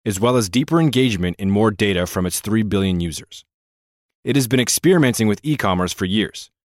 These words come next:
with the launch of its peer-to-peer marketplace in twenty sixteen and in-app checkout on Instagram in twenty nineteen. In India, Facebook is piloting a feature that allows users to shop for groceries from JioMart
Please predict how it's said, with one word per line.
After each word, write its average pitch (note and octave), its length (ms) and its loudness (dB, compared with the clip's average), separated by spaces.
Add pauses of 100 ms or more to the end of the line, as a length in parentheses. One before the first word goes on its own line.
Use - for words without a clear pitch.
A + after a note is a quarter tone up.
with G#2+ 140 -2
the A2 60 2
launch A#2+ 280 0
of A#2+ 80 -2
its G#2+ 140 -4
peer-to-peer C3 500 0
marketplace G#2 640 -2
in F2+ 80 -4
twenty F#2+ 240 -4
sixteen E2+ 680 -4 (300)
and A2 140 -2
in-app C3+ 320 0
checkout A2+ 380 0
on G#2+ 120 0
Instagram E2 560 -2
in F2 60 -6
twenty F#2 240 -4
nineteen. A2+ 420 -4 (760)
In A#2+ 140 4
India, A2+ 520 4
Facebook D3 440 -2
is B2+ 80 0
piloting B2+ 480 0
a G#2+ 60 -2
feature A2+ 320 -2
that G2+ 100 0
allows G#2 380 0
users G#2 320 -2
to G2 100 -6
shop A2 320 -2
for G2+ 80 -4
groceries F#2 520 -2
from F2 180 -6
JioMart F2+ 540 0